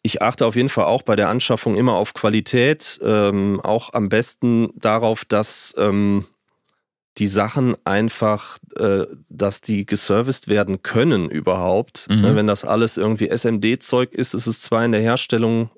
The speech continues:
Speaker 1: und, äh, dem Anschaffungspreis günstiger, aber es wird halt wahrscheinlich nicht repariert.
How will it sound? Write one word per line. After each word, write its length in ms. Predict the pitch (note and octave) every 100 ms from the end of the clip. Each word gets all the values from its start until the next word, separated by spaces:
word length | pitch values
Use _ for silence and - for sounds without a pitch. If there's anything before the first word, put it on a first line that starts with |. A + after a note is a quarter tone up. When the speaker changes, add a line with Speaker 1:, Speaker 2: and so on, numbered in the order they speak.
| _ _
Speaker 1:
und, 340 | A2 A2+ - -
äh, 340 | G2+ G2+ F#2
dem 320 | - A2 G2+ -
Anschaffungspreis 800 | A2 - B2 A2+ - - A2 -
günstiger, 680 | A#2 C3 - C3+ C3 C#3 C#3+ _ - _ _ _ _ _ _ -
aber 500 | G#2 A2 A2+ A2+ G#2 _ _ _ _ -
es 180 | A#2 -
wird 200 | A2+ -
halt 180 | A2 -
wahrscheinlich 800 | - - - G2+ A2+ A#2 B2+ A2+
nicht 200 | A2+ -
repariert. 680 | A2 G2+ G2+ A2+ G2 -